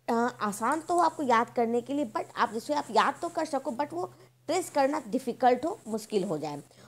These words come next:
और आपको पासवर्ड जब भी आप सेट करते हो, तो आपको ये ध्यान रखना है कि लेटर्स, नंबर्स और स्पेशल कैरेक्टर का कॉम्बिनेशन हो आपका पासवर्ड, ताकि कोई भी उसको आसानी से क्रैक ना कर सके। Check if the website U R L has H T T P S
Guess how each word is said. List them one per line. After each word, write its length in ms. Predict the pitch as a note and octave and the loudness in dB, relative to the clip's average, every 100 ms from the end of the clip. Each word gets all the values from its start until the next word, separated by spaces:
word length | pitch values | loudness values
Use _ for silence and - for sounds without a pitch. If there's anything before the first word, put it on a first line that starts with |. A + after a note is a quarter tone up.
| _ - | _ 2
और 160 | A3 | 4
आपको 360 | A#3+ G3+ - G3+ | 4 -2 0 -2
पासवर्ड 460 | - G3 F#3+ C#4 | 2 0 0 -4
जब 120 | A3 G#3+ | -2 -2
भी 180 | C#4 | -2
आप 120 | D4+ C#4 | -4 -4
सेट 240 | - A#3 | -4 -6
करते 380 | - B3 A#3 B3 | -2 -2 0 2
हो, 120 | B3 | 2
तो 380 | C4 - - A#3+ | 0 -8 -4 -4
आपको 440 | - G#3+ - C#4+ | -2 -6 -4 -4
ये 220 | B3 C4+ | -2 -2
ध्यान 220 | B3 B3 B3+ | -4 -4 -4
रखना 240 | B3 C4 | -6 -6
है 80 | C4 | -4
कि 100 | C#4 - _ - - | -4 -8 _ -20 -10
लेटर्स, 600 | F3 G3+ G3 B3+ C4+ - - _ _ _ - | -2 0 6 6 6 0 -14 _ _ _ -2
नंबर्स 500 | G3+ G#3 G#3+ C4+ - | 0 4 6 4 2
और 100 | C4 | -4
स्पेशल 380 | B3 - B3 D#4+ | -2 2 2 2
कैरेक्टर 360 | - A#3+ A3 B3 | 0 -2 -2 -4
का 100 | C#4 | -2
कॉम्बिनेशन 640 | B3+ A#3 G#3 G3 F3+ G#3+ | 2 4 4 2 0 0
हो 100 | F#3 | 2
आपका 240 | E3 - | 2 0
पासवर्ड, 420 | F3 D3 D#3+ E3+ D#3 | -6 -4 -6 -6 -4
ताकि 260 | G#3 C#4+ | -6 -6
कोई 240 | D4+ D4 D4+ | -6 -4 -4
भी 100 | D#4+ | -4
उसको 180 | D4 | -4
आसानी 300 | C4+ A#3+ G3+ | -4 -2 -4
से 140 | A#3 D#4 | -4 -6
क्रैक 280 | C4+ C4+ - | -2 -4 -4
ना 120 | G3 | -6
कर 120 | E3 | -4
सके। 600 | F3 E3 E3 D3 - - - _ - | -6 -6 -8 -10 -12 -20 -20 _ -4
Check 180 | F#4 | -4
if 120 | F#4+ D#4+ | -4 -2
the 140 | F4+ | 4
website 500 | C4 B3 A3+ C4 C4+ | 4 4 2 0 0
U 60 | C#4+ | 0
R 200 | C#4 D4 | 0 0
L 40 | |
has 240 | C#4+ C#4 - - G#3+ | -2 -6 -12 -4 -4
H 140 | G#3+ B3+ | -2 -6
T 60 | A#3 | -4
T 100 | C#4 - | -6 -6
P 60 | - - | -6 -4
S 120 | F#3 | -4